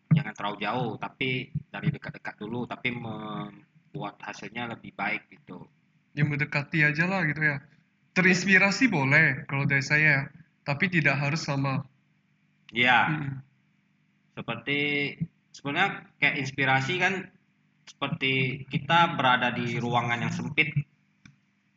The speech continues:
Speaker 1: kita berkreatif gitu.
Speaker 2: Mm.
Speaker 1: Nah, gimana caranya?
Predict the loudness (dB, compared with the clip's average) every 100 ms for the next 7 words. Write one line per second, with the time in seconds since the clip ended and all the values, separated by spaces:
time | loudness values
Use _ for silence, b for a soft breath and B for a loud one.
0 | _ _ _ -14 -10 -2 -2 -2 -10 _
1 | _ _ _ _ _ _ _ _ -8 0
2 | 4 4 2 -2 -2 -6 -14 -12 -14 -16
3 | _ -14 -14 -20 -20 -18 -14 -12 -14 -16
4 | _ -16 -14 -12 -10 -6 -4 -2 -2 -2
5 | -6 -6